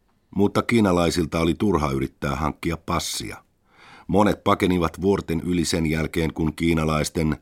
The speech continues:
Strike Hard-kampanjat käynnistyivät. Uusien rajasopimusten myötä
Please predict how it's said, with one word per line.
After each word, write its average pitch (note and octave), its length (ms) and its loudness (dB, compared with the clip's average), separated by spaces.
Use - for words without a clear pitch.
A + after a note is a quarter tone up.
Strike F#2 560 0
Hard-kampanjat D2 920 -2
käynnistyivät. - 880 -8
Uusien G2 460 4
rajasopimusten E2 840 2
myötä D#2+ 480 0